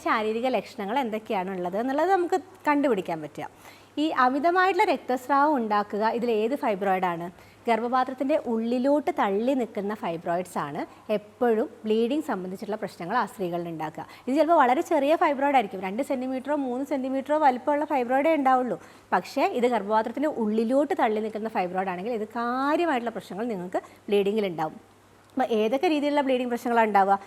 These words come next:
ഏറ്റവും പ്രധാനമായിട്ട് അമിതമായിട്ടുള്ള രക്തസ്രാവം, അതായത് കട്ട കട്ടയായിട്ട് ബ്ലീഡിംഗ് പോവുക. ചിലർക്ക് മൂന്നോ നാലോ ദിവസമേ ബ്ലീഡിംഗ് ഉണ്ടാവുള്ളൂ, പക്ഷേ പോകുന്നത് ഫുള്ള്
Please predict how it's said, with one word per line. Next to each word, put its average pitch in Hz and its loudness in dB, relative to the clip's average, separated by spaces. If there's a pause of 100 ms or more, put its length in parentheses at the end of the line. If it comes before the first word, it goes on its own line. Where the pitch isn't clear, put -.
(240)
ഏറ്റവും 285 4
പ്രധാനമായിട്ട് 214 0
അമിതമായിട്ടുള്ള 220 -2
രക്തസ്രാവം, - -10
അതായത് 226 0
കട്ട 214 0
കട്ടയായിട്ട് 214 0
ബ്ലീഡിംഗ് 175 -6
പോവുക. 160 -8 (240)
ചിലർക്ക് 294 0
മൂന്നോ 302 2
നാലോ 302 2
ദിവസമേ 311 0
ബ്ലീഡിംഗ് 277 0
ഉണ്ടാവുള്ളൂ, 185 -2
പക്ഷേ 277 -4 (140)
പോകുന്നത് 214 -2 (100)
ഫുള്ള് 190 -4